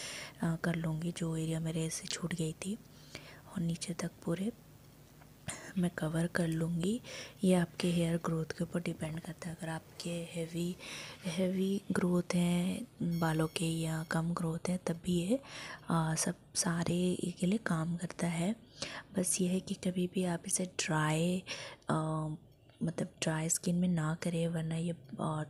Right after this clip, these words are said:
थोड़ा कट सकता है। हमेशा अपने skin को थोड़ा सा lubricate करके रखें। कोई भी facial oil या serum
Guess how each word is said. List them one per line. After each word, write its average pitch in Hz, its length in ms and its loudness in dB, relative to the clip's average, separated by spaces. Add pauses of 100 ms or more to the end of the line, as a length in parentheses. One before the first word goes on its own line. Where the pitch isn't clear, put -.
थोड़ा 165 100 -2
कट 165 260 0
सकता - 400 -4
है। 165 280 -2 (380)
हमेशा 170 400 0
अपने 175 380 -2
skin - 320 -2
को 175 140 -2
थोड़ा 170 260 0
सा 175 160 -2
lubricate 170 580 0
करके 170 360 0
रखें। 170 420 -2 (400)
कोई 170 260 2
भी 180 220 2
facial 170 560 0
oil 160 560 0
या 156 260 0
serum 160 520 0